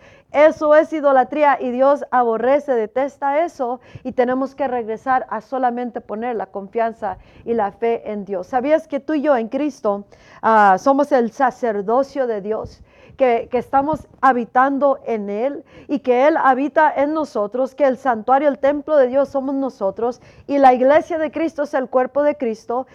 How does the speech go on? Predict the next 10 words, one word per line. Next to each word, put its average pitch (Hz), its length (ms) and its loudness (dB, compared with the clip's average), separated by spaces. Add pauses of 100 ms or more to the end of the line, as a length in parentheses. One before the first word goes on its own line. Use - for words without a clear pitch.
(140)
y 269 100 2
Dios 302 460 4
una 330 240 2
vez 311 300 2
más 302 420 -2
quiere 311 240 2
habitar 294 720 2 (160)
en 269 260 0
su 359 360 -2
totalidad 302 800 2